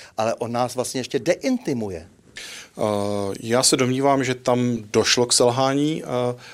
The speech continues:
Speaker 2: a, a poměrně významnému, eh, celého, celého úřadu, protože, eh,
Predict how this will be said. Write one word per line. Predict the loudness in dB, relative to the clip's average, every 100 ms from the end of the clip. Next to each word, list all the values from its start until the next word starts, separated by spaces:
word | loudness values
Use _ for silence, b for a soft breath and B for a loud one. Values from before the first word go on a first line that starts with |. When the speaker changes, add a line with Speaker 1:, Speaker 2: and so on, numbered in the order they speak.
| -6
Speaker 2:
a, | -2
a | 0
poměrně | 4 6 6 6 4
významnému, | 4 4 4 4 4 4 2
eh, | -2 -16 -2 2 4 2
celého, | 2 2 4 2 2 -2 -2 0
celého | 4 4 4 2
úřadu, | 0 2 2 2 -2 B B
protože, | 0 2 2 6 6
eh, | 4 -2 _ _